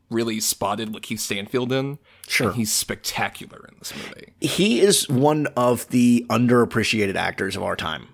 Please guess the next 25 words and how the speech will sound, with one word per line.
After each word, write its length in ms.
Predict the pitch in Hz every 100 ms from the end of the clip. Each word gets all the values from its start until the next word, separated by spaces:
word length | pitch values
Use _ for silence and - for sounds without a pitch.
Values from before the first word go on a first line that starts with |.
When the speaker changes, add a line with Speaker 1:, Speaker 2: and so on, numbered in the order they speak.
| _ 101
Speaker 2:
I 80 |
would 140 | 101 85
go 140 | 82
so 160 | - -
far 180 | 78 80
as 120 | -
to 80 | -
say. 180 | - -
There 120 | 107
are, 220 | 104 101
there 160 | 101 101
are 120 | 98
several 360 | - 120 113 107
other 220 | 107 98
actors 360 | 95 - 101
who, 180 | - 98 -
who 120 | 98
seem 200 | - 98
to 60 | 98
get 120 | 98
acclaim 480 | 95 - 107 98 - -
above 500 | 92 - 107 101 101
him. 440 | 101 101 95 90 - - - - -
And, 380 | 104 98 98 -
like, 280 | 110 104